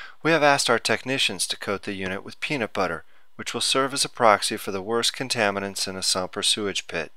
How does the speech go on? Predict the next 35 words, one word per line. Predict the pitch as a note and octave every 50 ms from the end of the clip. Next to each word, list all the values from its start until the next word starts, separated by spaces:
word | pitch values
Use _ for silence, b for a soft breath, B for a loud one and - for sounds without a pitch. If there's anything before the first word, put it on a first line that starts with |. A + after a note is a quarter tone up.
| - B B B B B B B B B B
We | G#2 G#2 G2+
will | G#2 A#2
see | A2+ - - A2 G#2 G#2+
that | G2+ F#2 F2+ - - -
the | E2+
Level | E2+ F2+ G2 G#2+ A#2+ B2+
Guard | B2 B2 B2+ B2+ B2 F#2+
unit | G2 G#2+ G#2 G#2 A2 -
functions | - - F#2 F#2+ F#2+ - - - G2+ F#2 -
as | - - F#2 F2+ F#2 F#2 -
designed. | - G2+ F#2 G2 F#2+ F2+ F2 E2 E2 D#2 - - - - - - B B B B B B B B B B B
Placing | - - C#3+ D#3 D3+ - - C#3 A#2
the | F#2+ G2
unit | F#2+ G2+ A#2 A#2 G#2+ G2 - - -
in | G2+ F2+
a | F2 D#2+
demonstration | - G#2 G2 F#2 F2 - - - A2+ A2+ A2+ - - F#2
chamber, | D#2+ - F#2 F2 E2 E2 F2+ F#2 G2+ - B B B B B B B -
we | D#3 E3
will | E3+ D#3
see | - - E3+ D#3+
that | D3 C#3 -
the | - B2
pump | - - - C#3 C3+ - -
will | B2+ A#2
actuate | F#2 F#2+ B2 C3 C3+ - - G#2+ F#2+ F2 E2+ - -
when | G2 F#2 F2
the | F2
water | E2+ E2+ F2 F2+ G2 A2 A2
reaches | G2 F#2+ F#2+ F#2+ - - G2+ F#2 - -
the | - F#2 F2+
upper | F2+ G2 - - G#2
level | G2+ G2 F#2+ F2+ G2 F#2
switch | - - A2+ A2 - - -
point, | - G2 F2 D2+ -